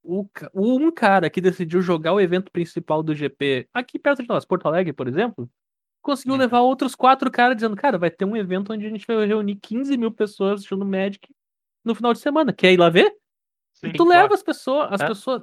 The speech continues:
Speaker 1: jogam alguma coisa, não jogam nada, só vê aquele monte de carta ao redor. Tu vê aquele monte de pessoa que faz a mesma coisa que tu.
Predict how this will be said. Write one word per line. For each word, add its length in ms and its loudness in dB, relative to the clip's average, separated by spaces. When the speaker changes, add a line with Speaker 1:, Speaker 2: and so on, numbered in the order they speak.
Speaker 1:
jogam 640 -2
alguma 380 -6
coisa, 240 2
não 120 -2
jogam 260 0
nada, 300 0
só 260 2
vê 160 0
aquele 280 -2
monte 360 0
de 120 -8
carta 320 -2
ao 60 -2
redor. 240 -2
Tu 140 -2
vê 100 2
aquele 240 -2
monte 220 -2
de 80 -8
pessoa 240 -4
que 40 -16
faz 120 -2
a 80 2
mesma 280 -2
coisa 320 2
que 120 -10
tu. 300 2